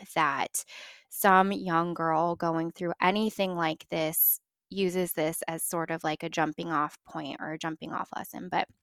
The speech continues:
I had left that awful relationship and what had moved on with my life, and I was, you know, halfway or almost done with college, and I get a phone call one day from one of my cousins,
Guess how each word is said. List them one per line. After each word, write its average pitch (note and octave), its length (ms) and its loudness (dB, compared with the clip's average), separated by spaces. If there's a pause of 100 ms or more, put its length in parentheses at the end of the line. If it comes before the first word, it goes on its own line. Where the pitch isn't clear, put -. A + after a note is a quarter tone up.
(420)
I A#3 260 10
had C4+ 220 8
left F#3+ 400 6
that F#3 200 6
awful F3 380 4
relationship E3 920 0 (460)
and F#3+ 600 6 (200)
what G3 280 6
had G#3 200 6
moved G3+ 280 6
on E3+ 220 4
with E3+ 160 -6
my E3 160 0
life, - 460 -2
and F3+ 320 0
I F3 180 2
was, E3+ 460 0
you F3 120 -6
know, E3+ 180 0
halfway G#3 680 4
or F3 140 2
almost G3+ 320 2
done F#3 160 0
with F3+ 160 -6
college, E3 520 0
and F3 120 -6
I E3+ 120 -4
get F#3 280 2
a G3+ 80 -2
phone E3+ 300 -4
call E3 260 -2
one F3 180 -4
day F3+ 240 -2
from E3+ 280 -6
one E3 140 -6
of E3+ 80 -10
my F3+ 120 -6
cousins, - 600 -4